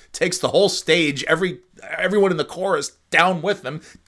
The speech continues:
Kills the piano teacher with the fucking tree landing on her head. And she falls backwards, like, off the stage. I don't know why they had the piano up. But anyway. Uh,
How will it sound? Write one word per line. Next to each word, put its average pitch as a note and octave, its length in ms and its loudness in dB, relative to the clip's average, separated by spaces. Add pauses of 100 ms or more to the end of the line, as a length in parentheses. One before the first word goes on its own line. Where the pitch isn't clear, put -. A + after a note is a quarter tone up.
(220)
Kills C4 400 4
the G3+ 100 2
piano F#3+ 520 0
teacher B2+ 500 -6
with C3 160 -6
the A#2 80 -8
fucking A#2+ 400 -4
tree B3 340 -8
landing B2+ 380 -4
on A2+ 120 -8
her G#2 140 -8
head. A2+ 240 -8 (560)
And C3 160 -8
she C#3 140 -4
falls D#3+ 320 4
backwards, A#2+ 720 -2
like, A#2+ 320 -8
off B2 340 6
the - 80 -4
stage. G#2 500 2
I G2 100 -4
don't A2 120 0
know G#2 80 0
why G#2 220 4
they G2 100 -4
had G#2 160 -4
the G2+ 60 -10
piano G2 480 -4
up. G2 180 -8
But G#2+ 180 -16
anyway. B2+ 420 0 (1040)
Uh, A#2 360 4